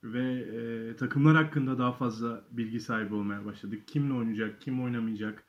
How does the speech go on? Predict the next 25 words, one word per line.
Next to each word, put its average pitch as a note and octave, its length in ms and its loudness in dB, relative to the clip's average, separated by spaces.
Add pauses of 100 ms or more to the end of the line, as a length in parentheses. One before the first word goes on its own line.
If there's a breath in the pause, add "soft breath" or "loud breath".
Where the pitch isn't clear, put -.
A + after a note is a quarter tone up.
(520 loud breath)
koçlar C3 420 -2
ne C3+ 40 -2
yapacak, A#2+ 500 -4
plan C#3 380 0
ne F#3+ 100 0
falan. F3+ 500 0 (640 loud breath)
N G3 200 4
B B2+ 40 4
A'yi B2 120 2
genel F3 240 4
anlamda A2+ 460 -2
bir D#3 240 4 (100)
test D#3+ 320 0
etme, G2+ 480 -6
sezona C3+ 380 -2
girmeden B2 380 0
önce C#3+ 160 -4
görme D#3+ 340 4
şansı F3 340 -2
yakalıyoruz. D3 540 -2
Bu F3+ 80 4
ne F#3+ 100 0
kadar F3 220 -2
önemlidir, E3 540 0
değildir, D#3+ 380 2